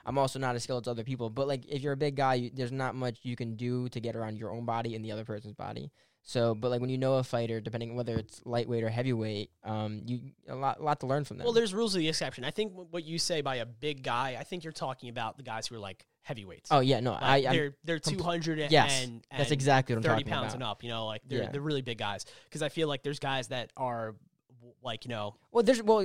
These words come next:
Speaker 2: one,
Speaker 1: yeah.
Speaker 2: one eighty to, to, like, two oh five, those guys can move,
Speaker 1: Oh,
Speaker 2: you
Speaker 1: yeah,
Speaker 2: know?
Speaker 1: because
Speaker 2: They
Speaker 1: they're all
Speaker 2: move.
Speaker 1: muscle. They are
Speaker 2: Yeah.
Speaker 1: all muscle.
Speaker 2: But, yeah, those heavyweight guys, they're, they're not going to be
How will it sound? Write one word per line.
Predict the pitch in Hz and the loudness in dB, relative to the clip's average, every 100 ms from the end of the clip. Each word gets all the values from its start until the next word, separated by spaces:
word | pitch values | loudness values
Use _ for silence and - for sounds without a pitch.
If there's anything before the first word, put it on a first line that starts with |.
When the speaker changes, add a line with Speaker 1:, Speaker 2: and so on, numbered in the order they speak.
| 190 | 2
Speaker 2:
one, | 180 175 165 | 2 2 4
Speaker 1:
yeah. | 156 | 6
Speaker 2:
one | 190 180 | 6 6
eighty | 175 175 170 | 4 4 2
to, | 170 147 135 - | 0 -2 -4 -8
to, | - | -8
like, | 147 131 | -6 -8
two | - 165 | -6 -4
oh | 147 | -2
five, | 151 151 156 131 | 0 0 0 -2
those | 147 | -4
guys | 147 143 - _ _ | -4 -6 -8 _ _
can | - 135 | -10 -6
move, | 143 147 123 107 | -2 -2 -4 2
Speaker 1:
Oh, | 190 196 | 8 10
Speaker 2:
you | 214 | 10
Speaker 1:
yeah, | 151 | 8
Speaker 2:
know? | |
Speaker 1:
because | 160 214 180 | 8 6 10
Speaker 2:
They | |
Speaker 1:
they're | 196 | 12
all | 220 | 12
Speaker 2:
move. | 170 | 12
Speaker 1:
muscle. | 220 - 113 | 10 8 2
They | 131 180 | 2 4
are | 156 | 8
Speaker 2:
Yeah. | |
Speaker 1:
all | 185 202 | 8 8
muscle. | 139 117 110 - _ - | 6 2 -4 -10 _ -4
Speaker 2:
But, | 147 120 | -2 -2
yeah, | 165 156 113 | -4 -4 -2
those | 147 165 | -2 0
heavyweight | 196 226 220 | 0 0 -2
guys, | 214 214 156 | 0 -2 2
they're, | 165 156 139 139 _ | 2 0 -6 -18 _
they're | 156 165 | -2 0
not | 160 160 175 156 | 0 0 -2 -4
going | 151 156 | -2 -2
to | 147 | -4
be | 147 147 | -8 -8